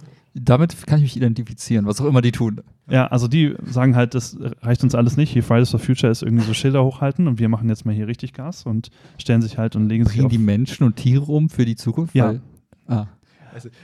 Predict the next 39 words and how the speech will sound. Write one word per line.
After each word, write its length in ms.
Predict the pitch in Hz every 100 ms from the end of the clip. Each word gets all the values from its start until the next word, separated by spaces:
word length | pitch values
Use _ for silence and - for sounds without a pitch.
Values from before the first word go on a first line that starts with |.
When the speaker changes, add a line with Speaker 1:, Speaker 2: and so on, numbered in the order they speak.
| -
Speaker 3:
die 80 | 131
produzieren 360 | - 127 143 123
diese 140 | 120
peta-Videos, 720 | - 139 127 107 117 113 110
weißt 120 | 120
du, 40 | 107
die 160 | 139
töten 400 | 151 - 147 151
die 80 | 127
Robben, 400 | 113 127 156 190 -
damit 240 | 120 131
peta 320 | - 147 147 123
Videos 340 | 143 123 -
hat, 140 | 127 131
Speaker 2:
Genau. 220 | 147 123
Speaker 3:
um 60 | 123
dafür 340 | 117 - 123
Werbung 240 | 123 120
zu 100 | -
machen. 160 | 110 101
Speaker 2:
Die 60 | 147
Speaker 3:
Quasi. 100 | 160
Speaker 2:
fahren 160 | 156 165
auch 140 | 160
nach 300 | 143 147 -
Tokio 360 | 160 156 - 107
und 220 | 127 117
machen 180 | 120 127
Walfang. 460 | 123 120 98 113 127 _ _ _ _ - 139 - - -
Speaker 1:
Also 160 | 143
ich 180 | 180 -
wäre 120 | 165
dann 160 | 151 143
dafür 220 | 139 135
zuständig, 380 | 151 - 131 131
auch 300 | 135 131 117
Walfang 400 | 120 123 120 113
zu 120 | -
machen. 340 | 113 113 151